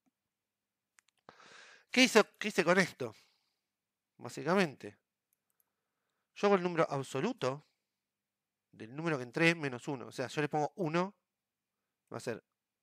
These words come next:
uno menos uno, cero. Primero va a ejecutar esto de acá adentro. Y después va a tratar de convertirlo. Pero cero es cero. O sea, no existe menos cero tampoco, así que...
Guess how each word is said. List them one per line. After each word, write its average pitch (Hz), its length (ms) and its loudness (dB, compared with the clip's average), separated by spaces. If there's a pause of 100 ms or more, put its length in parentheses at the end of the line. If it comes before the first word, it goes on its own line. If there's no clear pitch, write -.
(100)
uno 135 240 -8
menos 120 280 -10
uno, 156 220 0
cero. 156 500 2 (320)
Primero 120 280 -8
va 120 80 -2
a - 20 -2
ejecutar 110 380 -8
esto 117 160 -8
de 113 60 -2
acá 135 140 0
adentro. 147 520 0 (1000)
Y - 60 -12
después 147 180 0
va 190 40 10
a 196 40 4
tratar 131 300 -2
de 127 80 -6
convertirlo. 117 640 -8 (100)
Pero 107 300 -12
cero 147 380 -2
es 120 100 -6
cero. 104 420 -8
O - 40 -20
sea, - 240 -10 (420)
no 120 100 -16
existe 131 300 -10
menos 123 220 -10
cero 139 220 0
tampoco, 113 340 -12
así 117 180 -12
que... 104 220 -16